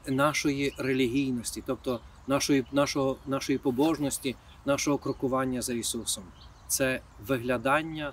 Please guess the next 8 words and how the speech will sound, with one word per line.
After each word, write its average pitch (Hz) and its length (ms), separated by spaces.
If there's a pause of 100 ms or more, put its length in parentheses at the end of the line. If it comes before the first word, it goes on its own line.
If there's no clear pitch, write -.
Спасителя, 131 800 (340)
який 123 240
приходить, 107 600 (720)
який 135 360 (140)
прийде, 127 640 (220)
щоб 123 460 (300)
бути 156 300
посеред 123 560